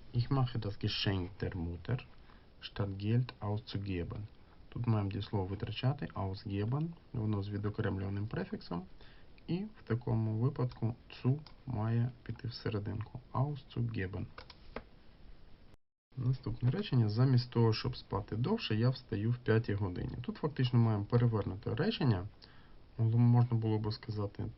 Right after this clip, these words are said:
так, прямим порядком цієї конструкції. Я встаю о п'ятій годині замість того, щоб спати довше. Але можна і поміняти їх місцями. І тоді маємо statt länger zu schlafen. А першу частинку міняємо місцями порядок слів на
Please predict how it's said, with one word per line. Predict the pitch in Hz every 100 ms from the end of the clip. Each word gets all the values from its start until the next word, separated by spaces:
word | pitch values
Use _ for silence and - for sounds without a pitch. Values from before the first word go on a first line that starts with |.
| - - - -
так, | 85 82
прямим | - 92 92
порядком | - 92 85 - 98
цієї | 107 98
конструкції. | 117 120 175 165 -
Я | 107
встаю | 101 - 95
о |
п'ятій | - - 101
годині | 107 160 220 180
замість | 120 110 113 101 -
того, | - 165
щоб | 170 -
спати | - 110 117
довше. | 98 - - - -
Але | 175 185
можна | 127 139 117 -
і | -
поміняти | 143 - 107 104 110 123
їх | 104 -
місцями. | 98 - - - - - - - -
І | 170
тоді | 160 131 113
маємо | 98 - - 120
statt | - - 139 123
länger | 110 107 104 92 -
zu | 107
schlafen. | - - 87 85 127 196 240 - - - - - - - - - - - -
А | -
першу | 113 - - 156
частинку | 120 - 135 131
міняємо | 110 104 113 117 113 - 107
місцями | 107 - 127 127 120 -
порядок | - 101 104
слів | - 123 143 -
на | 101 107 117 120